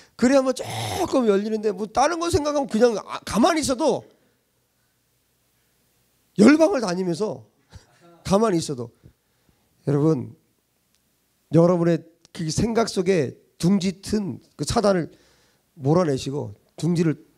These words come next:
성령의 불로 태워버리시기 바랍니다. 그냥 두지 말고. 계속 들어오잖아요.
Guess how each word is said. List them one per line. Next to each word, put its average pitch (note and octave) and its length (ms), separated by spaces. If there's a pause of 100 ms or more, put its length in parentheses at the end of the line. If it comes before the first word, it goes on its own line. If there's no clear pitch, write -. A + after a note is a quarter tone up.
(540)
성령의 F#3 440
불로 C#3+ 200
태워버리시기 F#3+ 600
바랍니다. A2 460 (480)
그냥 D3+ 160
두지 C#3+ 200
말고. A2+ 360 (480)
계속 C5 540
들어오잖아요. C3 840